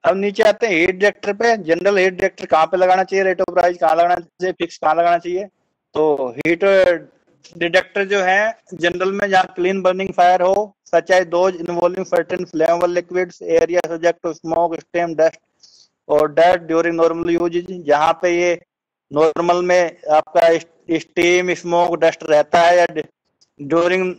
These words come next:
normal operation में रहते हैं, वहाँ पे heat detector लगा दीजिए। smoke में दिक्कत आती थी, यहाँ पे दिक्कत नहीं आएगी। Clean burning fire होनी चाहिए, temperature तेजी से बढ़ना चाहिए।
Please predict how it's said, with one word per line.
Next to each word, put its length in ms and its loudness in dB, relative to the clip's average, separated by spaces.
normal 320 2
operation 380 0
में 160 2
रहते 280 0
हैं, 80 0
वहाँ 260 2
पे 80 -4
heat 200 -4
detector 320 -4
लगा 220 4
दीजिए। 580 -6
smoke 300 -4
में 200 -6
दिक्कत 300 -2
आती 200 0
थी, 120 -8
यहाँ 180 0
पे 140 -6
दिक्कत 380 -6
नहीं 280 -4
आएगी। 340 -6
Clean 280 0
burning 300 0
fire 280 2
होनी 180 -2
चाहिए, 400 0
temperature 440 -2
तेजी 340 -2
से 80 -6
बढ़ना 340 -2
चाहिए। 420 0